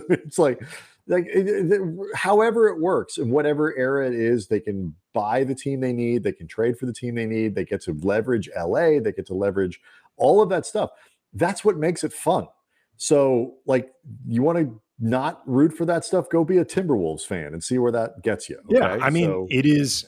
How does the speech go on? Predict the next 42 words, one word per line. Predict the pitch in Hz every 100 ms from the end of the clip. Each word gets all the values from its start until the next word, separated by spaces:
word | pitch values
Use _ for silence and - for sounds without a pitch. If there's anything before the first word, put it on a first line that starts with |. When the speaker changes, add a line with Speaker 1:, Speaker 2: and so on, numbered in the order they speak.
| _ _ -
Speaker 2:
I'm | 135
not | 196 202
saying | - 185 190 180
that | 160
LeBron | 113 117 143 160 160 160 -
or | 101 104
Anthony | 135 156 156 131
Davis | 135 139 139 131
or | 123 92
Russell | 117 135 139
Westbrook | 117 127 - 131 117 -
don't | 123 -
have | 123 127 104
genuine | 87 104 139 151 139 135 113
pride | - 123 117 127 135 127 _ _ _ -
in | 139 139
their | 131 123
hearts | 104 117 131 - 147
and | 123
in | 127
their | 117 104
souls | - 120 135 139 - _ _ 104
being | 131 139
Lakers. | 123 135 156 160 - _ _
This | 143 294
is | 339
a | 277
mercenary | 160 175 - 131 107
concoction. | - 113 110 113 - 98 - _ _ -
Speaker 1:
It | 156
Speaker 2:
There | 202
Speaker 1:
is. | 160 131
Speaker 2:
is | 127
no | 156 208 190
way | 165
around | 151 123 131 143
Speaker 1:
It, | 160
Speaker 2:
it. | 151
Speaker 1:
it, |
it | 165
Speaker 2:
And | 127 143
Speaker 1:
absolutely | 151 170 -